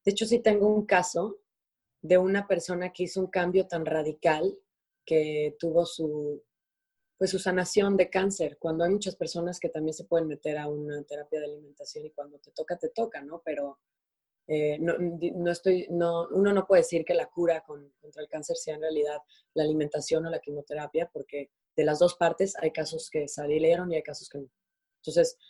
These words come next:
este cambio radical, a, a mí me ha pasado en mi práctica como nutrióloga, en algunas, una de mis conferencias más importantes a la que fui, eh, que es, conocí varias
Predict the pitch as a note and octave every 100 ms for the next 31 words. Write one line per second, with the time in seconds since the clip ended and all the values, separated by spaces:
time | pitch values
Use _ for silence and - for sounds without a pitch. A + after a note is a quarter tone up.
0 | _ _ _ _ _ _ _ _ _ _
1 | _ - G#3 G#3 B3 G#3+ G#3 A#3 G#3 E3+
2 | E3+ F3 E3+ G3+ - - F3+ F3 F#3+ G#3
3 | G#3+ F#3+ F#3 F3+ F#3 F3+ E3+ D#3+ D#3 E3+
4 | E3 - E3+ E3+ D#3+ D#3 D3+ E3+ D#3+ D#3
5 | D#3 E3+ _ _ _ _ _ _ E3 D#3+
6 | D3 D3 D3 D3+ E3 E3 E3 - - F3+
7 | F#3+ F#3 E3 D3 D#3+ D3+ D#3 D#3+ D#3+ E3
8 | E3+ E3+ D#3 - D#3 D#3+ D#3+ D3+ D3 C3+
9 | - D#3 D#3+ - _ _ _ _ _ _
10 | _ D#3+ D#3 D3+ D3 D3 - E3+ D#3+ -
11 | _ - E3 D#3+ - F3+ F3 E3+ F3 E3+
12 | - -